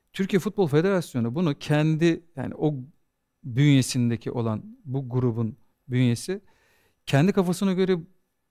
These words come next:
"Ben kurs açtım, buraya, e, hızlandırılmış şekilde kurs veriyorum ya da oyuncu grubunu belirliyorum." diyemiyor. Öyle bir şey yok. Kendi bünye-, yani kendi, e, inisiyatifinde değil. Bunu gidiyor gerekli yerlere.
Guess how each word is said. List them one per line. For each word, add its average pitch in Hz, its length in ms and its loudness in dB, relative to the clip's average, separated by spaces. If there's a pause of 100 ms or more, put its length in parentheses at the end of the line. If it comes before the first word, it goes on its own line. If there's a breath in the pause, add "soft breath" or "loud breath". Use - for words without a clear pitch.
(360)
"Ben 170 340 4
kurs 185 300 0
açtım, 185 560 2
buraya, 165 480 2 (320)
e, 156 380 0 (960)
hızlandırılmış 170 600 4
şekilde 160 340 -4
kurs 160 300 -6
veriyorum 160 360 2
ya 151 100 2
da 170 80 2
oyuncu 156 360 2
grubunu 156 320 2
belirliyorum." 147 600 0
diyemiyor. 151 560 2
Öyle 170 180 4
bir 151 60 -6
şey 175 160 0
yok. 175 260 0 (320)
Kendi 196 400 2
bünye-, 196 280 4
yani 170 220 2
kendi, 180 520 2 (580 soft breath)
e, 147 240 2
inisiyatifinde 160 640 2
değil. 165 260 2 (1160)
Bunu 185 140 4
gidiyor 170 280 2
gerekli 156 400 2
yerlere. 127 420 2